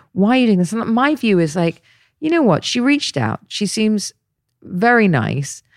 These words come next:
What's the worst that happens? The worst that happens is we don't like each other. I have a, a dinner and I go home. The best that happens is I have a really nice new friend.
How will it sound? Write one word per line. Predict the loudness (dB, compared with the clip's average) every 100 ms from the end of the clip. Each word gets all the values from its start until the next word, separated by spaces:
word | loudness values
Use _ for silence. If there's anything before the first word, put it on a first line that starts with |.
| -6
What's | -2 -2 0
the |
worst | 2 2 2
that | -2
happens? | -2 0 -2 -2
The | 0
worst | 2 0 0
that | 2
happens | 2 0 -2
is | 0
we | 2
don't | 2 2
like | 2 -2 -2
each | -4 0
other. | 2 0 0
I | 2
have | 2 2
a, | 0 -2
a |
dinner | 0 2 2 2
and | 0
I |
go | 2 2
home. | 2 -2 -12 _
The | -6
best | 0 0 0
that | -2 0
happens | 0 -2 -4
is | -2
I | 0
have | 0
a |
really | 0 -2
nice | -2 -4 -4
new | -6
friend. | -2 -2 -2